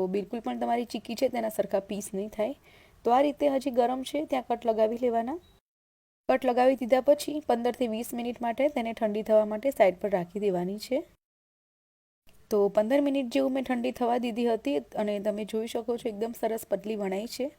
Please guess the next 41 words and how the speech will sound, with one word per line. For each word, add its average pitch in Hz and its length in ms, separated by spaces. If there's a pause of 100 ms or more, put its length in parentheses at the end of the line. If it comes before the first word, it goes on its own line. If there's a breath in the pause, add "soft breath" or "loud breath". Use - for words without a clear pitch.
(500 soft breath)
અને 185 200
એકદમ 240 420
આસાનીથી 254 600
જે 262 180
આપણે 233 220
કટ 226 320
લગાવ્યા 220 420
હતા 254 180 (160)
ત્યાંથી 220 400
તૂટી 202 220
પણ 226 260
જાય 220 240
છે. 294 120 (920)
તો 226 60 (160)
એકદમ 311 240
સરસ 294 380
સોફ્ટ, 262 340 (100)
ક્રિસ્પી, 262 460 (180)
ખાતી 214 320
વખતે 226 340
બિલકુલ 214 340
પણ 262 240
મોઢામાં 220 360
વાગે 190 300
નહીં 233 220 (420 loud breath)
એવી 262 240
રીતની 277 300
ચીક્કી 240 280
બનીને 220 320
તૈયાર 196 340
થઈ 208 200
છે. 254 180 (1040)
તો - 100
અહીંયા 262 320
મેં 269 140
બધા 226 180
જ - 140
પીસ 240 240
કરી 208 240
લીધા 202 280
છે. 254 180